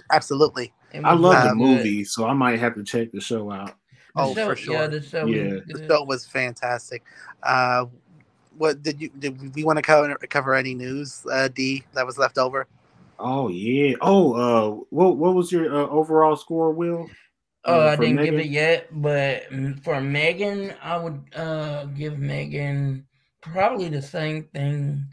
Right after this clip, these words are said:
Speaker 2: uh, that you and E J did. I, I'd, I'd probably give Megan a, uh, a B plus or a A.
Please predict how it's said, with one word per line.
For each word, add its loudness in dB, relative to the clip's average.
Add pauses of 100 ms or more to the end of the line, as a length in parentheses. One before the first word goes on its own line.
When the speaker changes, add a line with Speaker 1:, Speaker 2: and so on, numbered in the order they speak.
(280)
Speaker 2:
uh, -8
that -14 (100)
you -4
and -8
E -8
J -8
did. -8 (400)
I, 6 (180)
I'd, 4
I'd 2
probably 10
give 2
Megan 0
a, 0
uh, -4 (1040)
a -4
B -4
plus 2
or 0
a 0
A. -8